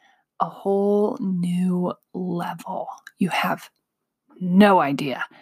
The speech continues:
None. Zero. And you don't even know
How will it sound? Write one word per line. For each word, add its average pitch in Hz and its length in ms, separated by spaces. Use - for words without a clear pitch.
None. 165 520
Zero. 151 600
And 175 240
you 196 500
don't 233 160
even 226 260
know 277 420